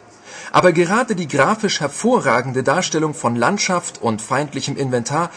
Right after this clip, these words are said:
verleihen dem Spiel seinen besonderen Reiz. Das ist eine Zweischneidigkeit,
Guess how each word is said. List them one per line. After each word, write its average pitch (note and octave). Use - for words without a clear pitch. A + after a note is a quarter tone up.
verleihen E3
dem F3
Spiel B2+
seinen B2+
besonderen G#2+
Reiz. -
Das D3+
ist -
eine D#3
Zweischneidigkeit, C#3